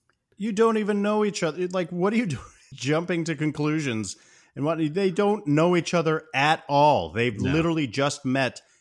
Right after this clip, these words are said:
Speaker 1: and, like, a scene or two later, they're on a rowboat making out. And she's like, "So what am I to you?" And he's like, "You're my girlfriend." "Wait, w-, what? No, <laughs> no, you not even friends."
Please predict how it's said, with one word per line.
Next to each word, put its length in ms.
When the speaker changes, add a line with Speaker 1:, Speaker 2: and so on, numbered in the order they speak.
Speaker 1:
and, 240
like, 220
a 60
scene 340
or 60
two 160
later, 300
they're 200
on 120
a 60
rowboat 500
making 360
out. 200
And 160
she's 240
like, 340
"So 200
what 200
am 100
I 160
to 140
you?" 300
And 100
he's 140
like, 180
"You're 160
my 180
girlfriend." 640
"Wait, 300
w-, 260
what? 460
No, 760
<laughs> 40
no, 680
you 360
not 280
even 280
friends." 680